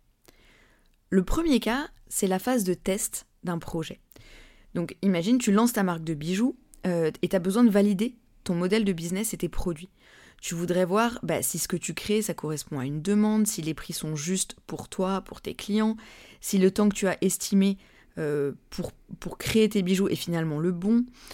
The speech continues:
euh, si les envois postaux, bah, est-ce que ça correspond à ton organisation, à tes besoins, et cetera. Donc t'es vraiment au début, t'es dans la phase de test de ton business. Pour moi,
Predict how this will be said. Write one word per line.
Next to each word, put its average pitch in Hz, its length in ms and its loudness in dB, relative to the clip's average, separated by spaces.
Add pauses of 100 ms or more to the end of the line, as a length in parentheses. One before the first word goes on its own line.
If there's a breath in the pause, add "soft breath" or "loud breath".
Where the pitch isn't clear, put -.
(200 loud breath)
euh, 123 120 2
si - 200 0
les 202 180 8
envois 208 260 8
postaux, 226 540 4 (100)
bah, 165 220 2
est-ce 160 140 -2
que - 80 -8
ça 175 120 0
correspond 185 460 2
à 180 60 2
ton 165 240 -2
organisation, 175 960 0
à 160 80 -4
tes 151 180 -6
besoins, 185 440 -2
et - 80 -8
cetera. - 300 -8 (440 loud breath)
Donc 185 160 2
t'es 226 100 6
vraiment 254 520 2
au 208 100 4
début, 214 420 2
t'es 196 140 -2
dans 165 80 0
la 165 120 0
phase 220 320 -2
de 190 120 0
test - 460 -4
de 170 100 -6
ton 175 120 -6
business. 160 440 -8 (500 loud breath)
Pour 220 180 6
moi, 220 220 6